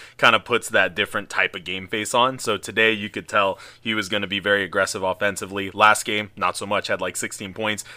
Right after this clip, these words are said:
But the game before that, he, he went off, right, to start. So he did that, like, shoulder shrug thing <laughs> mul-, multiple times, which you love to see just in terms of his body language. And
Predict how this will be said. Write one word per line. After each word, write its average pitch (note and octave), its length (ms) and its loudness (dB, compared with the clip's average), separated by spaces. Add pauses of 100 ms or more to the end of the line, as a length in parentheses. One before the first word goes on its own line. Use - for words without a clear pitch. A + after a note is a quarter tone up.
(160)
But G#3 160 8
the C#3+ 80 -10
game B2+ 160 4
before A#2 280 2
that, G#2+ 200 6
he, A2 240 -4
he A#2 140 0
went G#2+ 240 0
off, E2+ 200 2
right, G2 220 0
to G2 80 -12
start. F2 380 -2
So G2 320 2
he A#2 160 -4
did B2 220 2
that, G#2+ 160 8
like, G2 160 2
shoulder A#2 340 2
shrug A#2+ 300 4
thing B2 300 4 (280)
<laughs> - 320 4
mul-, A#2+ 420 6
multiple B2 480 2
times, A2+ 420 2
which G2+ 160 -8
you G#2 100 -6
love G#2+ 240 2
to G#2+ 60 -8
see A2 220 -4
just G#2 220 -6
in G2 80 -12
terms G2+ 240 -6
of F#2+ 80 -12
his F2+ 100 -10
body G2+ 300 2
language. G2 480 -6
And F#2+ 180 -8